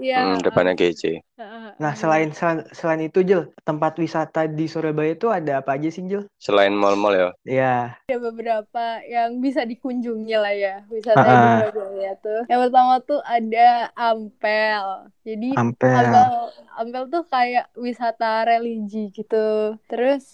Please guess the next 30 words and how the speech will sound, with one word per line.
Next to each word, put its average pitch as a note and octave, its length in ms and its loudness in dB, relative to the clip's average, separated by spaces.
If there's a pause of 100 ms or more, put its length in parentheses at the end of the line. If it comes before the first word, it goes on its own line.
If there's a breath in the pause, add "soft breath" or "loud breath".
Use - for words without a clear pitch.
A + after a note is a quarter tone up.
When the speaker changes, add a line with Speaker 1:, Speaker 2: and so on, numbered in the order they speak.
(320)
Speaker 1:
dia A3+ 220 4
tuh D4 240 4
ada A3 560 4
masjidnya, G#3+ 960 -4
Masjid G#3+ 320 -6
Ampel. G3+ 1040 -4 (360 soft breath)
Jadi, A#3+ 360 0 (300)
eh, A3+ 440 2
dan A3 220 0
di A3 80 -2
sampingnya A#3 460 -2
tuh C#4+ 140 0
ada A3+ 520 0
makamnya A3+ 720 -4
Sunan A3+ 320 -8
Ampel. A3 800 4
Tahu D4 220 6
kan, C#4+ 180 6 (100)
guys? A3+ 380 2 (100)
Wali A#3+ 300 -10
Songo. A3+ 240 -8
Speaker 3:
Iya, C#3 260 4
iya, C3+ 300 6
iya, F#2 160 4
Speaker 2:
Tahu, F#2 160 6
Speaker 3:
tahu. F2+ 80 4
Speaker 2:
tahu. F2 220 4 (420)
Speaker 1:
Nah, A3 320 -8
itu. A#3 240 -6
Speaker 3:
Ah. A3+ 480 -2